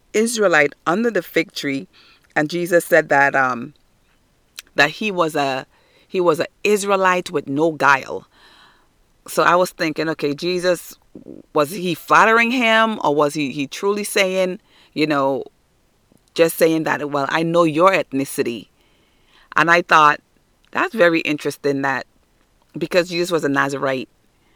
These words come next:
and this guy was an Israelite, the, this guy thought that that made him better than Jesus,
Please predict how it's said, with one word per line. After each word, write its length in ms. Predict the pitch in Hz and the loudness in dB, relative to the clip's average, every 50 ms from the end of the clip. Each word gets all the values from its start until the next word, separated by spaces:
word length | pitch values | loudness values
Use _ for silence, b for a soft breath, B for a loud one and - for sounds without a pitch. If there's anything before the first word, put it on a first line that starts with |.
| _ _ _ _ _ _ _ _ _ _ _ _ _ - | _ _ _ _ _ _ _ _ _ _ _ _ _ -4
and 160 | 151 147 147 | -4 -2 2
this 220 | 151 156 151 - 156 | 2 0 0 0 2
guy 240 | 151 147 147 147 147 | 2 4 4 4 4
was 260 | 143 147 139 131 143 | 2 0 0 0 -2
an 100 | 127 - - | -4 0 2
Israelite, 580 | 170 175 165 160 151 139 127 92 90 82 - _ _ _ | 2 2 4 2 0 0 0 -2 -6 -8 -12 _ _ _
the, 220 | - 151 156 156 - | -2 2 2 2 2
this 260 | - 143 170 175 170 | 2 -2 -2 0 2
guy 200 | 165 170 156 156 | 4 4 4 4
thought 300 | 151 - 147 151 143 139 | 4 4 4 4 4 4
that 240 | 139 131 127 120 - - | 0 0 0 0 -2 -6
that 300 | 139 127 151 156 - - | -4 0 2 2 2 2
made 300 | 151 151 156 151 151 151 | 0 0 2 2 2 2
him 280 | 170 175 160 147 147 131 | 0 0 0 0 0 -2
better 520 | 117 156 156 160 151 135 107 92 - - _ _ _ _ _ _ _ _ _ _ - | -2 2 2 2 2 2 0 -2 -4 -10 _ _ _ _ _ _ _ _ _ _ -4
than 320 | 139 156 147 135 135 131 | 0 2 2 2 2 -2
Jesus, 840 | 127 175 165 185 196 190 160 147 123 113 127 151 - - - - | -4 -2 0 0 0 0 0 0 -2 -2 -2 -6 -10 -16 -20 -20